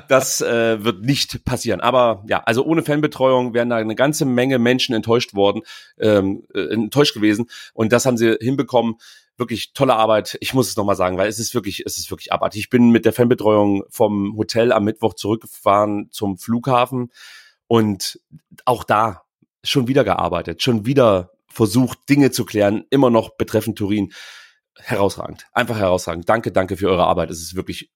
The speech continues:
wirklich krass. So, zurück zum Stadion. Es wurde tatsächlich jeder Pass kontrolliert, jedenfalls beim Auswärtsblock. Jedes Ticket, jeder Pass wurde alles kontrolliert. Dann mussten auch tatsächlich die Schuhe ausgezogen werden. Ja, es wurden dir die Zigaretten und die Feuerzeuge abgenommen. Also es war wirklich so, du durftest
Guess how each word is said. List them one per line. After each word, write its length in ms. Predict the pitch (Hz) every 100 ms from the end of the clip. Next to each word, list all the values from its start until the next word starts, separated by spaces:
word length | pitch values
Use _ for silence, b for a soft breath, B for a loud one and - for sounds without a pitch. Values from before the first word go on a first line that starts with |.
| -
wirklich 280 | 85 90 -
krass. 360 | - - -
So, 300 | - 139 107 B B
zurück 240 | - 196
zum 100 | 247
Stadion. 420 | 233 190 190 214 254
Es 120 | 147
wurde 160 | 180
tatsächlich 500 | 185 156 156 196 202
jeder 180 | 156 170
Pass 260 | 175 175 -
kontrolliert, 360 | 180 170 190
jedenfalls 580 | 156 147 147 135 131 - -
beim 160 | 120
Auswärtsblock. 580 | 120 151 175 - 175 214
Jedes 200 | 113 120
Ticket, 260 | - 175 147
jeder 140 | 135
Pass 260 | 123 156 -
wurde 160 | 123
alles 180 | 113 147
kontrolliert. 480 | - 123 120 175 - B B B
Dann 120 | 123
mussten 280 | 175 202 -
auch 140 | 127
tatsächlich 400 | - 147 269 254
die 100 | -
Schuhe 220 | 170 302 226
ausgezogen 560 | 101 - 95 98 87
werden. 380 | 82 80 160 202
Ja, 220 | - 127 196 B B B -
es 140 | 117
wurden 220 | 170 202
dir 140 | 175 156
die 140 | 151
Zigaretten 500 | 156 135 120 180 190
und 80 | 139
die 80 | 117
Feuerzeuge 540 | - 214 - 92 87
abgenommen. 500 | 85 - 87 95 180 _
Also 160 | - 117
es 80 | 120
war 160 | 147
wirklich 180 | 151 226
so, 120 | 196
du 60 | 156
durftest 360 | 147 170 151